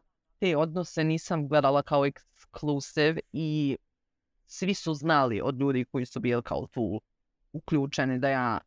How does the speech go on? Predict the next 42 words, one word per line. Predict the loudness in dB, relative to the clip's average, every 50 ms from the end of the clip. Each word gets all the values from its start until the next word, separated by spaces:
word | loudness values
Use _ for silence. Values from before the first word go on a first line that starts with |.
| _ _ _
trenutno | _ -2 -2 -2 -2 -2 -2
ne | 0 2 2 0
želim | 2 2 2 4 4 2 0 0
ništa | 0 0 0 -2 -2 -2 -2 -2
drugo | -2 0 -2 -2 -2 -2 -2 -4
sem | -4 -4 -2 -2 0 0 0 -2 -6 -8 _ _ _ _ _ _ _
hookupa. | -10 -6 -4 -4 -4 0 2 2 2 2 -2 _
Kao | -2 -2 0
to | 0 -2
sam | 0 0 2 2
jasno | 2 2 0 -4 -8
komunicirala | -6 -4 -4 -4 -4 -2 -2 2 2 4 4 6 4
jer | 4 2
sam | 0 -2 _ 0 0 0 -4 _ _ _ _ _ _ _ _
željela, | -2 0 2 4 4 6 6 6
jel, | 4 4 4
da | 2 2
izbjegnem | 0 0 0 0 -2 0 2 2 0 2 2
neke | 0 0 0 0 2 2
neugodne | 4 2 2 0 0 -4 -2 -2 0
razgovore | 2 2 0 0 -4 -6 -4 -4 -2 -2 -4
poslije. | -6 -8 -10 -10 -8 -2 0 2 2 2 0 _ _ _ _ _ _ _
I | 0
ono | 0 2
kao | 4 4 6 6
jasno | 6 4 2 -4
sam | -4 -2
rekla, | -2 0 0 -2 -4
"Ok, | -4 -6 -2 -2 0 0 0 -4 -6 -12 _ _ _ _ _
ono | -4 -2
kao | 0 -2 -2
super | -2 -2 -4 -4 -4
ste | -4 -2
mi | -2 -2
privlačna, | 0 0 -2 2 2 2 2 2 0 -2 0 0 2 2 2 0
možda | -2 -4 0 2 2 2
ne | 2 2
osjećam | 0 0 0 0 0 2
ništa, | 0 -2 -4 -2 0 2 2 4 2 2 0
ono, | -2 -4 -2 -2 -2
dublje | -4 -2 -4 -4 -2 -2 -2 0 0 0 0
ili | 0 0 0 0 0